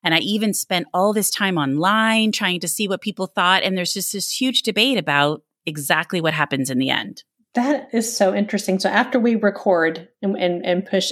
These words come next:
Speaker 2: end, you and I <laughs> can talk about it.
Speaker 1: Exactly.
Speaker 2: Because I finished it and immediately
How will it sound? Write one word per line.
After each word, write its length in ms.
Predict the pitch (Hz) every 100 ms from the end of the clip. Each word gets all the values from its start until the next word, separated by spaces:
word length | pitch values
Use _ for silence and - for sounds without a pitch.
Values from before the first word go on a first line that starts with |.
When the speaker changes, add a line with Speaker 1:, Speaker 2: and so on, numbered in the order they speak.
| -
Speaker 2:
end, 380 | 170 151 156 -
you 160 | 190
and 80 | 185
I 120 | 160
<laughs> 0 |
can 220 | - -
talk 280 | 302 262 254
about 320 | 262 202 165
it. 160 | 165 - - _
Speaker 1:
Exactly. 640 | - 160 156 147 - 165 90
Speaker 2:
Because 320 | 262 285 233 -
I 420 | 220 277 320 320
finished 460 | 262 208 214 - 180
it 300 | 175 185 -
and 140 | 208 202
immediately 920 | 208 214 220 208 202 190 185 185 -